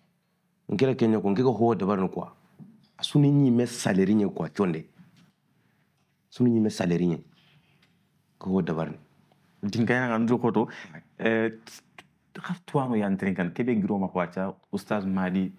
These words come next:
Speaker 2: Touré.
Speaker 1: Mhm.
Speaker 2: Wana nyan so ni kara to honde yan.
Speaker 1: Ouais.
Speaker 2: Mais ati yan suivre ne. Ko ta ya gandu so ili ya minan ko dura gana. Angana ke mo har tuwa nga adama mula.
Speaker 1: Chonde.
Speaker 2: Ken ma yan.
Speaker 1: Chonde ke ke no kungi mati gana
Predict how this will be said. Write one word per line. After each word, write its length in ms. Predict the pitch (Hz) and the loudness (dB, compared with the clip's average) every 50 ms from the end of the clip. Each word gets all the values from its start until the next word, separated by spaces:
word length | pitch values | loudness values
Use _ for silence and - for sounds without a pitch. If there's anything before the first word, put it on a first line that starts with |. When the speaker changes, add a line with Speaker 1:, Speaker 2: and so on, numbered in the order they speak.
| _ _ - | _ _ -10
Speaker 2:
Touré. 360 | - 101 101 92 80 - - _ _ _ | -6 -4 -2 -2 -2 -4 -8 _ _ _
Speaker 1:
Mhm. 100 | - 107 85 - - - _ _ _ _ _ _ _ _ _ - 107 | -4 -4 -4 -4 -8 -16 _ _ _ _ _ _ _ _ _ -4 -2
Speaker 2:
Wana 220 | 104 104 104 107 104 | -2 -2 -2 -2 -2
nyan 160 | 101 95 - | -2 -2 -2
so 160 | - - 87 | -4 -6 -8
ni 100 | 87 87 | -8 -8
kara 180 | - - 87 85 | -8 -8 -8 -8
to 160 | - - 98 | -8 -8 -6
honde 220 | 95 101 98 92 95 | -2 -2 0 0 0
yan. 160 | 90 87 85 - - - - | -2 -4 -4 -8 -14 -12 -10
Speaker 1:
Ouais. 140 | 90 78 - _ | -10 -10 -8 _
Speaker 2:
Mais 120 | 92 92 92 | -4 -4 -4
ati 160 | 90 - 107 | -4 -4 -4
yan 120 | 104 101 | -6 -6
suivre 320 | 98 - - 107 98 101 92 | -4 -4 -2 -2 0 0 0
ne. 200 | 92 98 135 - _ _ _ _ _ _ _ _ | -2 -2 -4 -8 _ _ _ _ _ _ _ _
Ko 120 | - 104 101 | -6 -6 -4
ta 100 | 98 110 | -4 -4
ya 60 | - | -2
gandu 220 | 98 98 98 101 95 | -2 -2 -2 -4 -4
so 260 | - - - 104 98 | -6 -6 -4 -2 0
ili 240 | 98 95 95 95 95 | 0 0 0 0 0
ya 80 | 87 | 0
minan 280 | 85 90 92 98 95 95 | 0 0 0 0 0 -2
ko 140 | - - 85 | -2 -6 -6
dura 280 | 78 76 85 80 87 | -6 -6 -6 -6 -6
gana. 220 | 82 87 82 80 78 _ _ _ _ _ _ _ _ _ _ - | -6 -6 -8 -8 -10 _ _ _ _ _ _ _ _ _ _ -2
Angana 240 | 131 151 156 143 | -2 0 0 -2
ke 140 | 135 - 131 | -2 -4 -4
mo 120 | 117 113 107 | -2 -2 -2
har 180 | - - 123 123 - - | -2 -4 -6 -6 -8 -6
tuwa 220 | - 113 113 110 | -4 -2 0 0
nga 280 | 104 104 101 95 95 95 | 0 0 0 0 -2 -2
adama 280 | - 98 98 95 95 90 | -2 -4 -2 -2 -2 -2
mula. 300 | 90 90 87 82 82 - - _ _ _ _ - - - - - _ _ _ _ _ _ _ _ _ _ _ _ _ _ _ _ _ _ _ _ | -4 -4 -4 -4 -6 -8 -10 _ _ _ _ -20 -20 -20 -20 -20 _ _ _ _ _ _ _ _ _ _ _ _ _ _ _ _ _ _ _ _
Speaker 1:
Chonde. 200 | - - 98 95 92 | -6 -2 0 0 0
Speaker 2:
Ken 100 | 95 92 | 0 0
ma 80 | 92 87 | -2 -4
yan. 220 | 85 98 95 90 - - _ _ _ _ _ _ _ _ _ _ _ _ - | -4 -4 -6 -8 -10 -14 _ _ _ _ _ _ _ _ _ _ _ _ -6
Speaker 1:
Chonde 400 | - 92 98 92 92 90 87 82 | -4 -2 0 0 0 0 0 0
ke 240 | 101 101 101 101 92 | 0 0 0 0 0
ke 100 | - 113 110 | 0 0 0
no 100 | 110 107 | 0 0
kungi 260 | - 101 101 107 113 | 0 0 2 2 2
mati 420 | 110 107 104 101 98 101 - 98 | 2 2 2 0 -2 -2 0 0
gana 460 | 90 92 90 92 92 92 92 92 - | 2 2 0 0 0 -2 -2 -4 -8